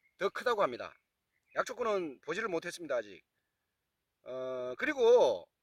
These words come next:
그동안 그 분류 동종에 있어가지고, 어, 좀 이렇게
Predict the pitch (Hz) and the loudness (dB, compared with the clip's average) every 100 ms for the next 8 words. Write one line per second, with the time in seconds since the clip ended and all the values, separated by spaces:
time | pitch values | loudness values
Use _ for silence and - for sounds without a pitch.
0 | _ _ _ _ _ _ - - - 175 | _ _ _ _ _ _ -20 -18 -6 0
1 | 254 240 196 190 - 165 208 214 214 220 | 4 4 2 -2 -2 -4 -2 -2 -2 -4
2 | 240 254 196 170 165 156 165 160 131 107 | -4 0 0 0 -2 -2 0 2 2 0
3 | - 117 117 - 143 135 135 139 | -4 -4 -4 -6 -12 -12 -12 -12